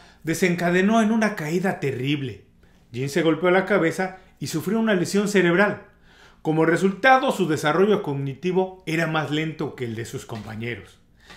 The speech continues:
Actividades como aprender a leer le tomaba hasta tres años más que a niños de su misma edad.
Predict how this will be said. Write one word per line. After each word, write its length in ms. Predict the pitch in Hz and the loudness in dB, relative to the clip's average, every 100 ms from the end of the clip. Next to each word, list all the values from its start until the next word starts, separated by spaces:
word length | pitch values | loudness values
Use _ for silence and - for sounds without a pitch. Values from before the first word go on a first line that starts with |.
| - - - | -20 -12 -8
Actividades 640 | 139 170 151 151 220 208 | -2 0 2 4 2 2
como 220 | - 147 | -2 -2
aprender 400 | 139 135 139 175 | -2 -4 -2 0
a 80 | 190 | 2
leer 260 | 151 156 175 | 2 0 0
le 120 | 147 | -4
tomaba 500 | 139 147 175 226 180 | -6 -6 -4 -2 -2
hasta 360 | 160 - 170 170 | -2 0 -2 0
tres 360 | 240 254 208 | -2 -2 -4
años 340 | 247 247 220 151 | -4 -4 -4 -2
más 300 | 180 214 208 | 0 0 -2
que 100 | 180 | -2
a 40 | |
niños 340 | 190 220 208 | 0 2 0
de 60 | 175 | -2
su 140 | - | -4
misma 360 | 160 196 185 180 | -2 -2 -2 0
edad. 320 | 180 196 - | 0 0 -4